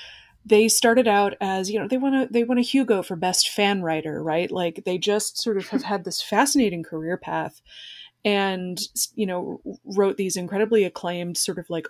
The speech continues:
alternate history, fantastical novellas for tor dot com about, you know, a,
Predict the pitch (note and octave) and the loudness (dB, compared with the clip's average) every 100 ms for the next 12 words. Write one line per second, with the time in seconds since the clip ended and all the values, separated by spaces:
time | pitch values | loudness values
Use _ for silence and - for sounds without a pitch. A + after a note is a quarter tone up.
0 | - - F#3 - G3 - - F#3+ - F3+ | -10 -4 -4 -2 -4 -4 -4 -2 -2 -4
1 | F3+ E3+ E3+ - - E3+ E3+ - F3 - | -4 -4 -6 -8 -8 -6 -8 -6 -4 -4
2 | F3+ - E3+ E3 E3 - - - - _ | -4 -4 -4 -2 -6 -8 -20 -20 -20 _
3 | - F#3+ E3 G3+ G3+ G3 F#3+ - F#3+ F3 | -6 -4 2 4 6 4 2 -2 -4 -6
4 | F#3 E3+ - - G3+ F#3+ F3+ F3+ F3 E3+ | -4 -4 -6 -6 -4 -4 -4 -4 -2 0
5 | E3 - F3+ D#3+ D#3+ E3+ F3+ E3 | -2 -4 -6 -6 -6 -6 -4 -6